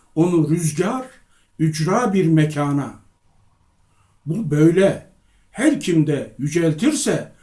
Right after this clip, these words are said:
Allah'ın sembollerini, kurban ibadetini, kalplerin saygısındandır bu kesinlikle.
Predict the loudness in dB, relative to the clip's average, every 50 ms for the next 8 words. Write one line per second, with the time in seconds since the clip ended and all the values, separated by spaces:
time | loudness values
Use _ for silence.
0 | _ _ _ _ _ -4 -4 -2 0 0 0 0 0 2 2 2 2 2 0 -4
1 | -10 -10 -6 -2 0 2 4 4 6 4 4 4 2 2 2 2 2 2 2 2
2 | 0 -2 -4 -10 -16 _ _ _ _ _ _ _ _ _ _ _ -2 0 2 2
3 | 2 2 0 0 -2 -2 0 0 0 2 0 0 0 -2 -4 -4 -6 -4 -2 -2
4 | -2 -2 -2 -6 -8 -14 _ _ _ _ _ _ _ _ -6 -6 -6 -6 -4 -2
5 | 0 0 2 2 2 0 0 -2 -6 -16 _ _ -16 -14 -8 -4 -2 -2 0 0
6 | -2 0 2 4 4 4 4 4 4 4 4 4 2 0 -2 -6 -14 _ _ _
7 | _ _ -4 2 4 4 4 4 0 -6 -8 -8 -4 0 0 0 2 2 0 0
8 | -2 -6 -10 -12 -12 -16